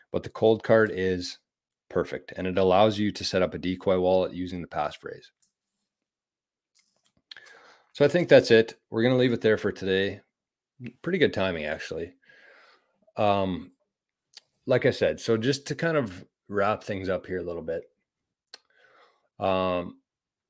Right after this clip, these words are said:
if you're, if you got any sort of value from this, if you have friends, if you have family who are getting into Bitcoin, consider sharing this video with them if you think it's valuable.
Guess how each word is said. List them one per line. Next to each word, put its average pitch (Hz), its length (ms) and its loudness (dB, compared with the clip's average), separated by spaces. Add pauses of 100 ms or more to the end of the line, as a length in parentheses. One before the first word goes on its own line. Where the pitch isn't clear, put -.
(840)
if 131 240 2
you're, 139 340 6 (300)
if 120 160 -4
you 135 120 4
got 147 180 10
any 139 240 0
sort 147 300 2
of 107 80 0
value 95 340 0
from 73 180 -12
this, - 360 -16 (1400)
if - 160 -8
you 110 80 6
have 95 120 4
friends, 120 580 2 (300)
if - 160 -10
you 101 100 2
have 87 100 0
family 95 640 -4 (800)
who - 180 -2
are 98 140 2
getting 110 300 2
into 120 180 0
Bitcoin, 92 640 -4 (1300)
consider 160 440 0
sharing 113 440 4
this 87 100 -4
video 80 300 -8
with 78 140 -12
them - 220 -16 (600)
if 135 220 -2
you 143 100 0
think 135 280 0
it's - 240 0
valuable. 95 720 0